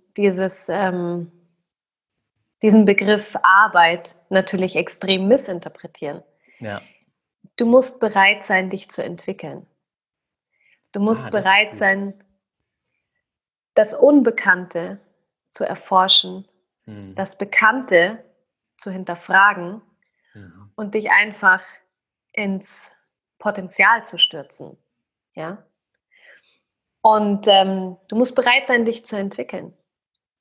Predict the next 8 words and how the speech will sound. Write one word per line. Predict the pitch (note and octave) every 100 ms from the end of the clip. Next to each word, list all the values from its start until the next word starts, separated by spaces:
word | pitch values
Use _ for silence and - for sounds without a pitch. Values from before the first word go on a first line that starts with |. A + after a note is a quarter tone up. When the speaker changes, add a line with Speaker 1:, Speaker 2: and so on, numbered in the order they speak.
| A#2+
Speaker 2:
Ja. | G2+ _ _ _ _ _ _ -
Speaker 1:
Das | G#3
ist | G#3+ -
halt | G3+ G3
der |
Punkt. | F#3 - A#3 E3+ - _ _ - - _
Und | - A3 G#3
da, | G#3+ G#3+ A3+